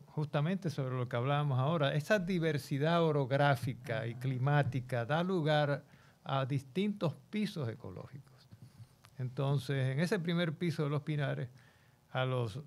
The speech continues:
Speaker 1: doce años yo comencé a caminar con otros compañeros y mis hermanos.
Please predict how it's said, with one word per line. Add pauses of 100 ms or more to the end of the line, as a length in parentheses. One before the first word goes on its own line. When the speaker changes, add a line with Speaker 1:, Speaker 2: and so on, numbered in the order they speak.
(120)
Speaker 1:
doce
años
yo
comencé
a
caminar
con
otros
compañeros
y
mis
hermanos.